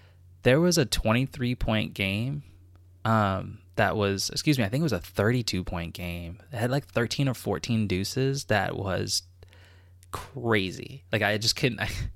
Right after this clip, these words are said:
I was, couldn't believe what I was watching. I, I felt like it was video game tennis. It was amazing. And just the resiliency, as I said, that Alcaraz showed throughout. Djokovic, too. He,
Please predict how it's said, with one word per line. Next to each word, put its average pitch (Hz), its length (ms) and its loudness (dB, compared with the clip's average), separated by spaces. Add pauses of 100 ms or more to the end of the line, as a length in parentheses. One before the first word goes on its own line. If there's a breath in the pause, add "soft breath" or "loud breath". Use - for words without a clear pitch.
(300 loud breath)
I 127 60 0
was, 123 100 0
couldn't 160 200 2
believe 135 200 6
what 117 80 2
I 110 60 6
was 104 120 4
watching. 92 600 0
I, 90 200 -4
I 107 60 -4
felt - 360 0
like 101 140 0
it 107 60 -2
was 98 120 -2
video 101 340 2
game 92 220 -6
tennis. 95 420 -6
It 107 40 -6
was 98 120 -2
amazing. 98 600 0 (560 soft breath)
And 101 440 0 (520)
just 113 360 2
the 107 380 2 (240)
resiliency, 110 760 2
as 98 140 0
I 101 80 4
said, 101 380 2
that 95 140 0
Alcaraz 98 420 2
showed 98 360 2
throughout. 98 600 2
Djokovic, 131 540 2
too. 98 440 0
He, 113 320 -2